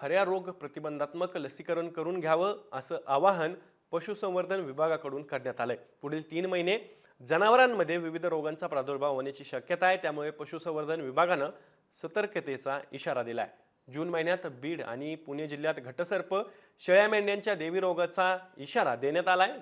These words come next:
तर जुलै महिन्यात अहमदनगर, अकोला, अमरावती, नाशिक जिल्ह्यात घटसर्प तसंच अहमदनगर जिल्ह्यात फऱ्या अहमदनगर आणि पुणे जिल्ह्यात पीपीआर रोगाबाबत सतर्कतेचा इशारा देण्यात आला आहे. तर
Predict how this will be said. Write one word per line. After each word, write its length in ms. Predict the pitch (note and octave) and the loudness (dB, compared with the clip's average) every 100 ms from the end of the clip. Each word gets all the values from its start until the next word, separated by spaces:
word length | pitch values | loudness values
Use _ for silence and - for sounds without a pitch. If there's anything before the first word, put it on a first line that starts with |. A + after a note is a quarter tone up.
| - | 0
तर 140 | F#3 C3+ | 2 2
जुलै 280 | A2+ D3 | -2 0
महिन्यात 300 | E3+ E3+ F3+ F#3 | 2 2 0 0
अहमदनगर, 540 | D3 D#3 E3 E3+ E3 F3 - | -4 -4 -2 -2 -2 -4 -4
अकोला, 520 | C#3 D#3 D3+ D3+ E3 - _ _ _ | -8 -2 2 2 2 -6 _ _ _
अमरावती, 480 | C3+ E3 A3 A3+ A3 | -2 2 4 4 2
नाशिक 340 | C3+ D3 E3+ F3 | -2 -2 -4 -6
जिल्ह्यात 300 | E3+ F3 F3+ | -2 0 0
घटसर्प 720 | D3+ B2+ D3 F3+ G3 - B2 | -4 -8 -6 -4 -4 -4 -6
तसंच 340 | C3 E3+ E3+ | -2 -2 -2
अहमदनगर 600 | C#3+ D3+ E3+ F3+ F3+ F#3+ | -6 -4 -4 -2 0 0
जिल्ह्यात 340 | F#3 D#3 D#3 E3 E3 - | -2 -4 -2 -2 -4 -4
फऱ्या 260 | D#3 F3+ G#2 - _ _ - | 0 0 -2 -10 _ _ -4
अहमदनगर 480 | D3 F3+ F3 F3+ F#3 | 0 0 0 0 2
आणि 220 | D3 D#3+ | 0 -4
पुणे 280 | D#3+ D#3 F3 | -8 -6 -4
जिल्ह्यात 280 | E3+ E3 E3 | 0 0 -2
पीपीआर 320 | D#3+ D3 E3+ E3+ | -6 -4 -2 0
रोगाबाबत 600 | D3 C3+ C#3+ D#3 D#3 B2 - _ _ _ _ - | -2 -2 0 2 2 0 -6 _ _ _ _ -10
सतर्कतेचा 680 | D#3+ E3 F#3+ F3 C#3 A#2+ C#3 - | -6 -2 -2 -4 -6 -6 -6 -8
इशारा 340 | B2 - B2 | -10 -8 -8
देण्यात 360 | A2+ B2+ C3+ A#2 | -4 -2 -2 -2
आला 140 | A#2+ | -4
आहे. 120 | A2 G2+ - _ _ _ | -2 -4 -10 _ _ _
तर 120 | D3 | -4